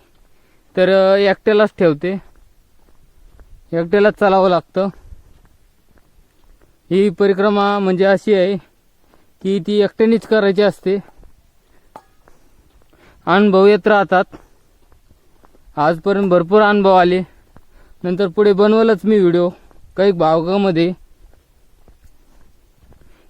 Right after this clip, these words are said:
कसे कशाचे अनुभव आले, कसे कशाचे नाही ते.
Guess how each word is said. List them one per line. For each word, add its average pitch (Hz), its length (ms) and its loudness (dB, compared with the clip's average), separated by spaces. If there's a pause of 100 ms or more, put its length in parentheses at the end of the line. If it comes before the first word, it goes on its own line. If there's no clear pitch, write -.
कसे 185 260 -2
कशाचे 185 380 -2
अनुभव 180 280 0
आले, 175 240 0
कसे 185 260 -6
कशाचे 180 420 -6
नाही 175 140 -4
ते. 165 180 -10